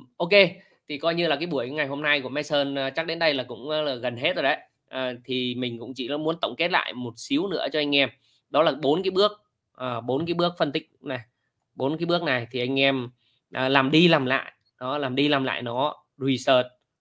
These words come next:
rồi ngồi ngẫm, rồi lập ra cái kế hoạch cho bản thân và Kaizen tối ưu liên tục. Đó là cái keyword mạnh nhất, hay nhất trong năm hai nghìn không trăm hai mươi ba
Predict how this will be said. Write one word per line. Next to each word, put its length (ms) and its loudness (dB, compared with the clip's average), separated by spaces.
rồi 120 -4
ngồi 220 4
ngẫm, 440 -2
rồi 120 -2
lập 240 4
ra 120 2
cái 180 -4
kế 80 -2
hoạch 200 -2
cho 80 -6
bản 140 -6
thân 220 0
và 80 -6
Kaizen 480 -2
tối 160 -2
ưu 120 0
liên 260 0
tục. 160 2
Đó 380 -6
là 220 -10
cái 140 -10
keyword 340 0
mạnh 380 0
nhất, 260 8
hay 300 4
nhất 280 4
trong 200 0
năm 120 2
hai 100 -2
nghìn 160 -2
không 160 -6
trăm 160 -4
hai 120 -2
mươi 120 -2
ba 400 2